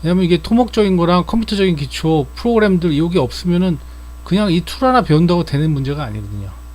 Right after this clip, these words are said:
그래서 일단 오늘 이렇게 그 소프트웨어가 공간에 어떻게 녹아드는지를 대충 보여드렸고요. 이건 총괄편입니다. 그래서 저희가 일단 하다가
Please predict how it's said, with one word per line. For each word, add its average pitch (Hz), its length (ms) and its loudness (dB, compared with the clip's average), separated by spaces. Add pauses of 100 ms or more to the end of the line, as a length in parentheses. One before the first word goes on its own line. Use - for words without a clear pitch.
(680)
그래서 - 200 -12
일단 139 280 -8
오늘 147 280 -2
이렇게 147 500 -2 (720)
그 120 300 -6
소프트웨어가 214 760 2 (120)
공간에 175 320 2
어떻게 - 240 2
녹아드는지를 151 640 4
대충 127 340 -4
보여드렸고요. 127 720 -2
이건 135 160 -2
총괄편입니다. 143 640 -2
그래서 113 240 -4 (460)
저희가 147 280 0
일단 139 220 -4
하다가 208 520 2